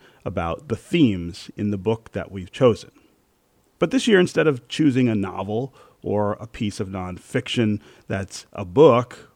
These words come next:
we are going to turn to the nation's founding document, the Constitution. So many of the things that we can't agree on find their most basic echoes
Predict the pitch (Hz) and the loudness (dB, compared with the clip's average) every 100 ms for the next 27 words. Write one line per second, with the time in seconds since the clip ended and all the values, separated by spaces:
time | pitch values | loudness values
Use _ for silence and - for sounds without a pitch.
0 | _ 139 247 240 196 131 135 127 - - | _ 0 2 0 0 2 2 2 -4 -6
1 | 226 180 131 131 147 135 127 117 120 127 | 2 4 4 4 2 0 0 0 0 0
2 | - - 120 143 160 156 160 160 160 - | -2 -4 0 2 2 4 2 2 0 -6
3 | - 110 - - 80 - _ _ _ _ | -6 -6 -6 -10 -12 -14 _ _ _ _
4 | _ _ _ _ _ 170 180 170 185 165 | _ _ _ _ _ 0 2 2 0 0
5 | 160 - - _ _ _ _ _ _ _ | -2 -2 -14 _ _ _ _ _ _ _
6 | _ _ _ - - 214 202 180 170 151 | _ _ _ -4 2 4 6 4 4 2
7 | 143 139 120 104 113 113 - 131 120 123 | 2 2 0 0 -4 -6 -6 -6 -6 -4
8 | 135 110 92 87 98 - _ _ _ _ | -2 -2 -4 -8 -12 -14 _ _ _ _
9 | _ _ _ - - 170 175 180 147 151 | _ _ _ -16 -4 0 2 4 4 4
10 | 147 143 139 - 135 107 127 139 - - | 6 4 2 0 -10 -4 0 0 -2 -10
11 | 123 - - - - | -12 -14 -16 -16 -20